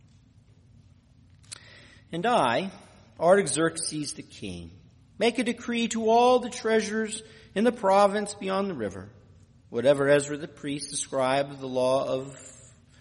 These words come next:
of the God of heaven requires of you, let it be done with all diligence. Up to a hundred talents of silver, a hundred cores of wheat, hundred baths of wine, a hundred baths of oil,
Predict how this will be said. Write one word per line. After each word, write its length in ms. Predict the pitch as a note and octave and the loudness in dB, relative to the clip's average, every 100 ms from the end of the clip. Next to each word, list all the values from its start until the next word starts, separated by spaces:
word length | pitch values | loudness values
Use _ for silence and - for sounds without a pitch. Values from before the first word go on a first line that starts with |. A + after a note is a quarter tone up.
| - - - | -20 -20 -8
of 160 | C3+ | -6
the 60 | D3+ | 0
God 260 | C#3+ C#3 | 2 2
of 80 | D3+ | 0
heaven 340 | C3 C3 B2 C3+ | -4 -4 -2 -6
requires 520 | C3+ - C3 C#3 D3 | -6 -2 0 0 -2
of 100 | C3 | -10
you, 320 | A2+ A2 G#2+ - - | -8 -6 -6 -12 -16
let 240 | - D#3 G3 | 2 4 4
it 100 | F#3+ | 2
be 120 | G3+ | -6
done 400 | C#3+ C3+ C3 C3+ | -2 0 0 -2
with 180 | C#3 C#3 | -6 -4
all 160 | C#3+ | -6
diligence. 580 | D3 F3+ E3 - - E2+ - - - | -6 -8 -10 -12 -18 -20 -20 -20 -6
Up 220 | B2 C3 | -4 -4
to 220 | - C#3+ C3 | -6 -4 -4
a 60 | |
hundred 300 | A#2 C3+ C#3 | -2 -2 -4
talents 540 | C3+ B2+ B2+ C#3+ - - | -4 -4 -4 -6 -10 -14
of 100 | G#2+ | -10
silver, 360 | - C#3+ D3+ | -4 -4 -2
a 60 | C3+ | -6
hundred 340 | C3+ C3+ C3 | -4 -6 -10
cores 420 | - C#3 C#3 C3+ | -10 -4 -2 -4
of 100 | G#2+ | -8
wheat, 300 | A#2+ D3 D#3 - - - | -10 -10 -10 -14 -20 -6
hundred 320 | D#3 D#3 C3+ | -2 0 0
baths 380 | C3 C3 C#3 C#3 | 2 2 -2 -4
of 120 | B2 | -8
wine, 400 | B2 C3 C#3 D3 | -4 0 0 0
a 60 | C#3+ | -2
hundred 240 | D#3 C#3+ | -4 0
baths 340 | C#3+ D3 D3+ | 0 2 0
of 100 | E3 | -2
oil, 400 | D#3 G#3 F#3+ G#2 | -4 -4 -2 -6